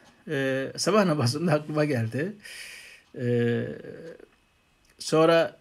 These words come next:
e, Hasan Basri Hazretleri'nin de bu konudaki, e, verdiği bilgileri de, e,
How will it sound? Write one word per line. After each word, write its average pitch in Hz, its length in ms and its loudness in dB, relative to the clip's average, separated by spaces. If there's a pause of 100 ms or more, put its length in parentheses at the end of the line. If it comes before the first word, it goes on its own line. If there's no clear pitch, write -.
(120)
e, 135 360 -2 (880)
Hasan 156 340 0
Basri 156 260 2
Hazretleri'nin 147 800 0
de 139 260 4 (880)
bu 143 360 -2
konudaki, 143 840 0
e, 131 120 -4 (1500)
verdiği 139 600 0
bilgileri 143 500 0
de, 185 260 0 (960)
e, 131 80 -4